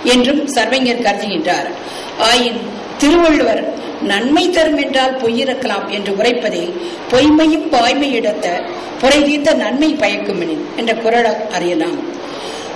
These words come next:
திருவள்ளுவர் உயிர்களை கூடாது என்று கொல்லாமை அறத்திற்கு முதலிடம் வழங்க, சர்வஞர் பொய்யாமை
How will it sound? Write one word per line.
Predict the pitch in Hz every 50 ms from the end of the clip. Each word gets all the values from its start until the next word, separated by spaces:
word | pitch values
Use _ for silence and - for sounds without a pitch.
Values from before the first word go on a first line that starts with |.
| - -
திருவள்ளுவர் | - 277 302 339 349 349 339 349 349 339 320 269
உயிர்களை | 254 277 320 320 - - 302 302 294 294 -
கூடாது | - 233 247 269 285 285 285 285 285 285 285 277
என்று | - 254 226 226 233 208 214 214 - -
கொல்லாமை | 220 240 254 285 311 320 311 320 320 294
அறத்திற்கு | 285 262 269 269 269 254 - - 247
முதலிடம் | 226 - - 226 226 226 214 214 208 214 220
வழங்க, | 208 175 170 170 165 156 151 143 147 - - - - - - - - - -
சர்வஞர் | - - - 254 233 254 269 285 339 330 311 294 269 254 -
பொய்யாமை | - 240 240 247 302 311 311 285 277 269 254 254